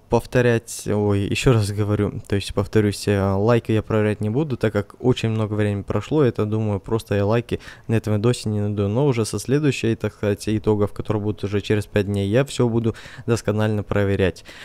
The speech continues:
Так, ладно, давайте генерируем новое число, точнее, видео. Это сорок девятое видео, просто отлично. Это получается тридцать, тридцать пять, э, это сорок, сорок пять. И вот оно получается.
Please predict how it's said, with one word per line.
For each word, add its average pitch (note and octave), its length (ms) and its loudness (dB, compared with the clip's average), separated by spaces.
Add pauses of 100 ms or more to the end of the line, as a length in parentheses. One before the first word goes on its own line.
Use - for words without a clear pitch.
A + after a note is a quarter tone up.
(160)
Так, A#2 200 4
ладно, A2+ 180 4
давайте C3 300 -2
генерируем B2 520 2
новое A#2+ 220 2
число, F#2+ 400 -4 (880)
точнее, G2+ 320 -4
видео. G#2+ 480 -6 (680)
Это A2 300 0
сорок A2+ 340 0
девятое G#2+ 540 0
видео, G2 300 -4
просто - 440 -4
отлично. G#2 380 -8
Это - 120 -12
получается - 560 -4
тридцать, C#3 380 -6
тридцать - 400 -8 (120)
пять, D#3+ 500 -2
э, G#2 300 -2
это G2+ 560 -4
сорок, D#3 760 -4 (520)
сорок G2+ 760 -6 (120)
пять. G2+ 640 -4 (220)
И F3 580 -2
вот A#2 300 -2
оно G#2+ 160 -2
получается. G2+ 680 -2